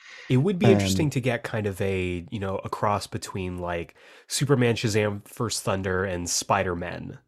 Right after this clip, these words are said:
Speaker 1: where it's like you have these two characters who are so similar,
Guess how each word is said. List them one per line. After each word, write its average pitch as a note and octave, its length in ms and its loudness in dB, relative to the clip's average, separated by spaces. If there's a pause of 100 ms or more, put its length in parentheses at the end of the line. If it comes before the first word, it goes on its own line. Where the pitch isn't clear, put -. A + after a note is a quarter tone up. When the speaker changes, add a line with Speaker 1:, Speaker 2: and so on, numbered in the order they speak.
(420)
Speaker 1:
where G2 200 2
it's - 240 -2
like F#2 440 -2
you G#2 120 -4
have G2+ 480 0
these F#2+ 240 -4
two - 180 -4
characters G#2 440 -6
who - 100 -10
are F2+ 40 -6
so D#3+ 360 2
similar, F2+ 720 -4